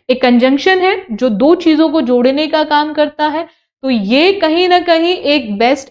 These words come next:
इन्वेस्टमेंट होता है, ठीक है? जिसके अंदर आप इंटरेस्ट भी कमाते हो और एक अच्छा तरीका है पैसे को सेव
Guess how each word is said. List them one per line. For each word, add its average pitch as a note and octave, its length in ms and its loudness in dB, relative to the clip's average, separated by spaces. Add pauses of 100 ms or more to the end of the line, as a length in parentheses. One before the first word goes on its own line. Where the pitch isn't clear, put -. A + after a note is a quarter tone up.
इन्वेस्टमेंट B3 720 -2
होता D#4 300 0
है, D#4 220 -4 (380)
ठीक D4 140 -4
है? F#4 320 -2 (120)
जिसके B3+ 340 0
अंदर D4 280 2
आप B3+ 500 -2 (180)
इंटरेस्ट B3 520 0
भी D#4 120 4
कमाते D4+ 540 0
हो E4+ 320 -6 (280)
और A3+ 460 0 (320)
एक A#3+ 460 -4
अच्छा A#3 340 -2
तरीका C#4 520 0
है E4 180 0
पैसे C4 400 -2
को C#4+ 200 -4
सेव C4 380 -2